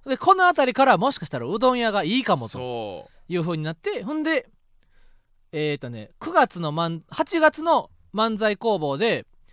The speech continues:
Speaker 2: 「豚まん屋」っていうな、
Speaker 1: そうね。
Speaker 2: ネタ作って、
Speaker 1: うん。
Speaker 2: で、そこで大鶴マンが、この後ネタに出てくる、四ケースっていう、
Speaker 1: そうね。
Speaker 2: 発注ミスのくだりの、俺はなんか発注ミスで、なんか、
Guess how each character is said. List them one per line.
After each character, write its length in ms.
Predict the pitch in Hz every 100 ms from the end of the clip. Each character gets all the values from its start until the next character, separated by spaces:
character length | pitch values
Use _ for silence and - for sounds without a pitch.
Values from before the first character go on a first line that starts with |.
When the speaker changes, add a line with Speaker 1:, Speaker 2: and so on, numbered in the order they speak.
| - -
Speaker 2:
「豚 320 | 143 220 269
ま 120 | 277 285
ん 80 |
屋」 120 | 311 339
っ 60 |
て 120 | -
い 40 | 131
う 60 |
な、 220 | 110 165 - _ _ _ _
Speaker 1:
そ 280 | - 185 110
う 20 |
ね。 180 | 117 156
Speaker 2:
ネ 100 | 185
タ 140 | 170
作 220 | - 160
っ 20 |
て、 360 | 143 - 285 139
Speaker 1:
う 40 |
ん。 280 | 147 120 - _ _
Speaker 2:
で、 80 | 233
そ 160 | - 294
こ 140 | 370
で 60 | 220
大 160 | 208
鶴 200 | 196 208
マ 120 | 185 165
ン 60 | 196
が、 320 | 277 151 - _ _ _ _ -
こ 160 | 190
の 80 | 180
後 180 | 139 131
ネ 120 | 139
タ 100 | 143
に 60 | 135
出 80 | 143
て 100 | 135
く 120 | 143
る、 300 | 220 160 - _ _ _ _
四 300 | 151 302 339
ケ 120 | - 160
ー 100 | 123
ス 220 | - 117
っ 20 |
て 260 | - - 107
い 180 | 104
う、 80 | 101 _ _ _
Speaker 1:
そ 260 | - 160
う 40 | 110
ね。 120 | 117
Speaker 2:
発 200 | 285 -
注 180 | - 285
ミ 140 | 269 -
ス 100 | 170
の 120 | 143
く 120 | 151
だ 100 | 151
り 80 | 139
の、 280 | 247 170 - _ _ _ _ _ -
俺 160 | 302
は 80 | 262
な 120 | 202
ん 40 | 170
か 60 |
発 220 | - 370 _
注 200 | - 381
ミ 100 | 370
ス 140 | - 196
で、 280 | 247 165 131
な 140 | 202
ん 40 | 208
か、 200 | 131